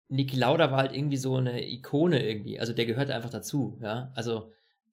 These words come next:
der, der gehört genauso dazu wie irgendwie die bunten Hemden von Kai Ebel. Also das ist irgendwie so,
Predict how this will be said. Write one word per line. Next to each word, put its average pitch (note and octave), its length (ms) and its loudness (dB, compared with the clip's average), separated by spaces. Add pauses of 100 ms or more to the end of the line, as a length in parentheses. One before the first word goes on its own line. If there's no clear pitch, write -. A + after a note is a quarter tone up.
der, A#2+ 180 2
der B2+ 160 0
gehört B2+ 220 0
genauso C3+ 300 2
dazu C3+ 360 -2
wie C3 140 2
irgendwie B2+ 160 -2
die C3+ 80 0
bunten C3 280 0
Hemden B2+ 280 -2
von B2+ 160 -6
Kai A#2+ 140 -4
Ebel. B2+ 320 0 (240)
Also A#2+ 160 -4
das C3 160 2
ist C3 200 4
irgendwie C3+ 260 2
so, C#3+ 160 2